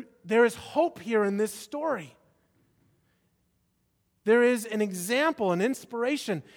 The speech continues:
that even if this is something different than you have ever experienced,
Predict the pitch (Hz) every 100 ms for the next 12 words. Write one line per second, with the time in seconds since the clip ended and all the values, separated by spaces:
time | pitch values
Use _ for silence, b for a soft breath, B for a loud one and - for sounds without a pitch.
0 | B B 202 226 285 320 330 294 - 247
1 | 294 262 190 - 269 262 247 202 147 294
2 | - 302 - 220 208 254 220 - 247 294
3 | 330 302 - - - 320 302 202 139 -